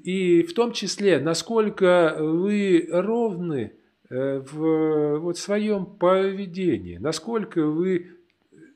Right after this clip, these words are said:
то, что вы делаете, вы выполняете. Ну и четвёртый показатель — это компетентность. Компетентность — это уровень ваших знаний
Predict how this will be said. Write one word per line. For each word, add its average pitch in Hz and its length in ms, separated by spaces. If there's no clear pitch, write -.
то, 202 100
что - 220
вы 160 140
делаете, 160 720
вы 139 480
выполняете. 113 880
Ну 262 220
и 220 460
четвёртый 190 640
показатель — 190 880
это 170 200
компетентность. 117 840
Компетентность — 220 880
это 190 480
уровень 165 760
ваших 147 840
знаний 190 840